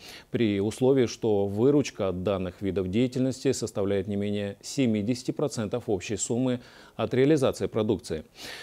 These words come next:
Ожидается, что понижение ставки налога на имущество данных организаций вызовет и понижение розничных цен на продукцию и позволит поддержать производителей, оказавшихся в сложной ситуации из-за пандемии.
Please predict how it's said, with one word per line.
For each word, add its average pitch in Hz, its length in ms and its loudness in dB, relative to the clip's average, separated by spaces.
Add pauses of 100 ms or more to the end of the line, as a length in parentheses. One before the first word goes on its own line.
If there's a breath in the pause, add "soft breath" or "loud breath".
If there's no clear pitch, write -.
(140 loud breath)
Ожидается, 135 540 6
что 123 260 4
понижение 117 480 2
ставки 123 280 0
налога 113 440 2
на 107 240 2
имущество 117 580 0
данных 107 340 0
организаций 107 600 0
вызовет 104 400 0
и 104 100 2
понижение 107 680 0
розничных 107 680 0
цен 135 440 2
на 95 120 -4
продукцию 104 720 0
и 95 200 -2
позволит 123 600 2
поддержать 107 600 0
производителей, 113 720 0
оказавшихся 107 680 -2
в - 60 -10
сложной 120 420 0
ситуации 101 520 -2
из-за 98 120 -4
пандемии. 101 640 -2